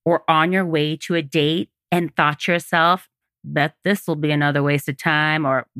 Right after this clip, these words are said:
"Ugh, I'm not in the mood for this," or maybe the opposite,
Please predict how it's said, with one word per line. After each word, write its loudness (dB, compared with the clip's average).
"Ugh, 0
I'm 0
not 0
in -2
the 2
mood 0
for -2
this," -4
or -2
maybe 2
the -4
opposite, -2